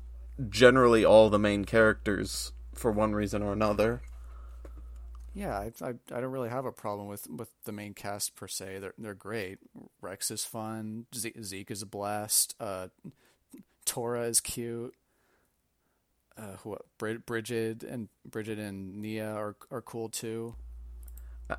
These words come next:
Speaker 1: I never did quite get over how ridiculous Pyra and Mythra look.
Speaker 2: <laughs> Yeah, they're, they're a little out there, but, uh,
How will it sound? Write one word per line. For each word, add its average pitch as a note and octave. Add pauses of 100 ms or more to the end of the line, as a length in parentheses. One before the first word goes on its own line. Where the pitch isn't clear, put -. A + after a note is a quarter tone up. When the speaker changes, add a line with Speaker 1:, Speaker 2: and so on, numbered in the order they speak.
Speaker 1:
I B2+
never E3
did A2+
quite A2
get G#2
over G2+
how G#2
ridiculous G2
Pyra G2
and G2
Mythra G2
look. - (800)
Speaker 2:
<laughs> - (840)
Yeah, A#2+
they're, B2+
they're B2
a C3
little D#3+
out D3
there, F2+ (960)
but, A2
uh, A2